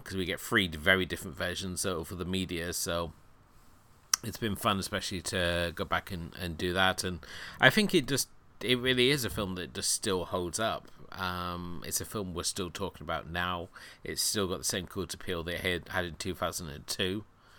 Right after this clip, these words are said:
that it did, uh, that it does now. I mean, it, it's, it's astounding, obviously, the fact that this is a film that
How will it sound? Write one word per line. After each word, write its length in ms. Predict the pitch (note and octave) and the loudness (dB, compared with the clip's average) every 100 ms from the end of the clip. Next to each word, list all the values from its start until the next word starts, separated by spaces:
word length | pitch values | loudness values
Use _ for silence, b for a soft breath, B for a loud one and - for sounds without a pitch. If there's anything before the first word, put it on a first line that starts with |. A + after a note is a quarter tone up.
| B B | B B
that 120 | F#2+ | -2
it 220 | F2 F#2 D2+ | -2 -2 -2
did, 480 | F#2 F2 E2+ - - - | 0 2 0 -4 -10 -8
uh, 600 | F#2+ F2+ F2 F2+ F2+ F2 - | -6 -4 -4 -4 -4 -6 -4
that 140 | F#2 | -4
it 80 | D2 | -4
does 200 | F#2 F2 | -4 -4
now. 300 | F2 F#2+ F#2+ | 2 4 4
I 60 | E2+ | 0
mean, 360 | E2+ E2+ E2 D#2 B B B B B - - - - - - | -4 -4 -6 -10 B B B B B -20 -20 -20 -20 -18 -6
it, 100 | C#3+ - C#3 | -6 -4 -2
it's, 500 | D#3 B2 - - B2 | -2 -4 -6 -6 -4
it's 220 | D3+ D#3+ | 0 2
astounding, 440 | C#3 D#3+ D#3 A2+ | 6 6 6 4
obviously, 300 | G#2 F#2 G#2+ | 0 0 -2
the 100 | F#2+ | -2
fact 240 | G2+ G#2 E2+ | 0 -2 -2
that 200 | F#2+ D2 | -6 -6
this 240 | G2 - | -4 -2
is 160 | G2+ - | -2 -2
a 500 | F#2+ F#2 F#2 F2+ F2 | 0 2 2 2 0
film 320 | - G#2 F#2 F2+ | -2 0 0 0
that 440 | F2+ - - - | -4 -2 -4 -4